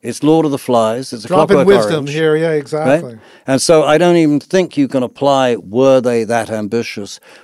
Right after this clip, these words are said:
Speaker 1: or "Were they," you know, that. It's just,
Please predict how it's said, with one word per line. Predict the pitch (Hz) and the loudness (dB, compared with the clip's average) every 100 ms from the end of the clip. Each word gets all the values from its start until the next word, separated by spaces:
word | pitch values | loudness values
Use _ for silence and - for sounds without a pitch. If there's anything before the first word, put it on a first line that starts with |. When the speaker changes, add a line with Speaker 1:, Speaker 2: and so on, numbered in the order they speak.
| _ | _
Speaker 1:
or | 117 110 98 - _ _ | -4 -4 -4 -12 _ _
"Were | 104 123 127 | -4 2 2
they," | 113 117 104 - _ | 2 0 -2 -6 _
you | 120 | -6
know, | 107 98 | -6 -4
that. | 113 110 _ _ | -4 -6 _ _
It's | - 160 | -2 -2
just, | - - 156 - - | -2 -2 0 -2 -10